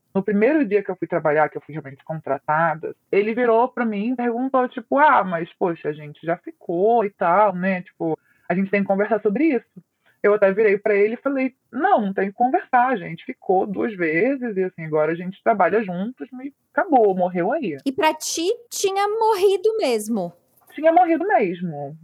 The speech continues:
Speaker 1: mas não foi bem assim.
Speaker 2: Uhum.
Speaker 1: Acabou que quando eu comecei a trabalhar lá, a gente já era muito próximo, a gente já era muito amigos, né? As coisas foram ficando mais complicadas com o meu ex,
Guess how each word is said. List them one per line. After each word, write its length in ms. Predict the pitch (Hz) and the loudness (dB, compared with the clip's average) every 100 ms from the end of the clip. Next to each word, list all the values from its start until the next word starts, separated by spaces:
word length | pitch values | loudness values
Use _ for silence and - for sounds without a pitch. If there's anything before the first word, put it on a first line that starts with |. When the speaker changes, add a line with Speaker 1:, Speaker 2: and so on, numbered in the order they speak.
| _ _ | _ _
Speaker 1:
mas 680 | 202 240 240 226 226 262 277 - _ _ _ | -4 4 4 4 2 -4 -16 -20 _ _ _
não 260 | 226 226 277 | 2 2 4
foi 200 | 269 277 | 0 2
bem 160 | 269 | 0
assim. 420 | 339 415 233 190 170 | -2 0 0 0 -2
Speaker 2:
Uhum. 60 | 202 208 | -6 0
Speaker 1:
Acabou 720 | 170 202 170 220 170 170 180 202 _ _ _ | -2 2 0 0 0 2 0 -2 _ _ _
que 520 | 208 208 214 208 202 185 180 | -4 -2 0 0 0 -2 -8
quando 340 | - 190 202 214 | -2 2 2 4
eu 80 | 214 | 2
comecei 320 | 202 190 190 | 0 -2 -2
a 40 | |
trabalhar 360 | 180 170 175 180 | -2 0 2 2
lá, 300 | 175 165 220 | 4 4 4
a 100 | 233 | 2
gente 260 | 185 175 - | -2 -10 0
já 140 | 202 | 2
era 180 | 233 285 | 4 2
muito 200 | 196 190 - | -2 -4 0
próximo, 300 | 196 269 208 | 0 0 -4
a 20 | |
gente 100 | 196 | -2
já 80 | 185 | 0
era 100 | 196 | 0
muito 200 | 175 196 | 0 -2
amigos, 480 | 220 190 269 180 | -2 -4 -10 -14
né? 180 | 170 202 - _ _ | -6 -6 -6 _ _
As 160 | 170 185 | -2 0
coisas 180 | 208 214 | 0 0
foram 200 | - 214 | 0 -2
ficando 220 | 202 190 | 0 -2
mais 200 | 190 190 196 | 2 0 0
complicadas 680 | 202 208 202 196 220 220 - | -6 -6 0 4 4 2 -2
com 100 | 175 | -8
o 60 | |
meu 160 | 165 151 | -2 0
ex, 180 | 185 | -2